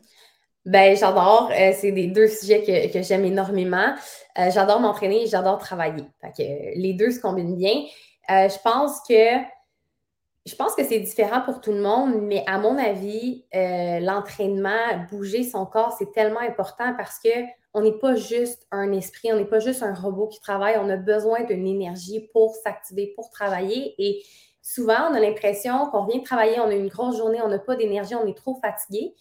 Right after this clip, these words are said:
puis on va prendre soin de nous en regardant la télé ou en se reposant.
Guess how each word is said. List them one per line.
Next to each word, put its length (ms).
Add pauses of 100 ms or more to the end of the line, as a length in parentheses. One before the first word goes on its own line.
(240)
puis 100
on 60
va 140
prendre 340
soin 260
de 60
nous 320 (280)
en 100
regardant 320
la 160
télé 320
ou 80
en 100
se 240
reposant. 480